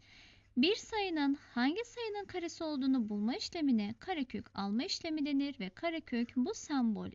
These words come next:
ile gösterilir. Örnekleri inceleyelim. Birin karekökü alınıyor. Bir neyin karesidir? Birin. O halde birin karekökü bire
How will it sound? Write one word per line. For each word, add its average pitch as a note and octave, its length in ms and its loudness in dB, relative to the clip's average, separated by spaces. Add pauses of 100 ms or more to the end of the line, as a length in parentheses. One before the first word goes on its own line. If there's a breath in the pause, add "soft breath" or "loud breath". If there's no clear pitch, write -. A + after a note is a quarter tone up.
ile C4+ 320 2
gösterilir. A#3 760 0 (140)
Örnekleri C#4+ 540 0
inceleyelim. B3 680 2 (600 loud breath)
Birin E4+ 520 2
karekökü C#4+ 680 -4
alınıyor. A#3+ 800 2 (340 soft breath)
Bir C4 300 6
neyin A3+ 240 4
karesidir? C#4+ 760 -2
Birin. A3+ 380 2 (140)
O A#3+ 120 0
halde G3+ 400 -4
birin A#3 340 0
karekökü A3+ 720 -4 (160)
bire B3 360 0